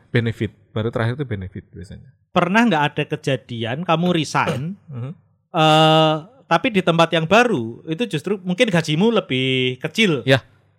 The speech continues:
Speaker 2: Tapi secara value kamu dapat lebih ketimbang yang sebelumnya. Pengalaman atau apa gitu, pernah nggak ada kejadian kayak gitu?
Speaker 1: Se-,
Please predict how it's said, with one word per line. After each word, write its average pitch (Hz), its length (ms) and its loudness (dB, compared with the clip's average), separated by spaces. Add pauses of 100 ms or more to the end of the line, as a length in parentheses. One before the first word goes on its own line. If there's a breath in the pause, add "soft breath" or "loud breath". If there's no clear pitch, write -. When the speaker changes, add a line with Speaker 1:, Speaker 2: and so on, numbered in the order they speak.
(140)
Speaker 2:
Tapi 208 420 -4
secara 180 360 0
value 175 420 -2
kamu 202 280 -4
dapat - 280 -4
lebih 170 360 2
ketimbang 131 640 -2 (400)
yang 135 380 0
sebelumnya. 123 680 -6 (260)
Pengalaman 190 760 0
atau 151 200 -6
apa 165 260 -2
gitu, 143 140 -6
pernah 180 240 -4
nggak 123 240 -10
ada 120 160 -14
kejadian 123 460 -6
kayak 123 180 -12
gitu? 110 160 -20 (420)
Speaker 1:
Se-, 165 600 6